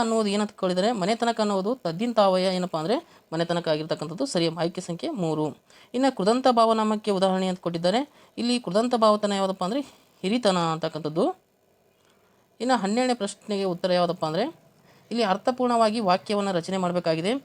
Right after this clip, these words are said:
ಅರ್ಥಪೂರ್ಣವಾಗಿ ವಾಕ್ಯವನ್ನು ರಚನೆ ಮಾಡಬೇಕಾದ್ರೆ ನನಗೆ, ನೋಡ್ರಿ, "ನನಗೆ ಬಿಸಿ ರಕ್ತದ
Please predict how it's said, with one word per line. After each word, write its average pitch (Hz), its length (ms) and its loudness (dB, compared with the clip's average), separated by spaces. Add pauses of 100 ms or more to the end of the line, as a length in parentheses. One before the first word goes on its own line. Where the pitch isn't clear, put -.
(380)
ಅರ್ಥಪೂರ್ಣವಾಗಿ 240 680 2
ವಾಕ್ಯವನ್ನು 208 440 0
ರಚನೆ 202 220 -2
ಮಾಡಬೇಕಾದ್ರೆ 185 720 0 (3000)
ನನಗೆ, 185 440 2 (600)
ನೋಡ್ರಿ, 202 460 0
"ನನಗೆ 220 260 0
ಬಿಸಿ 180 320 -2
ರಕ್ತದ 226 360 2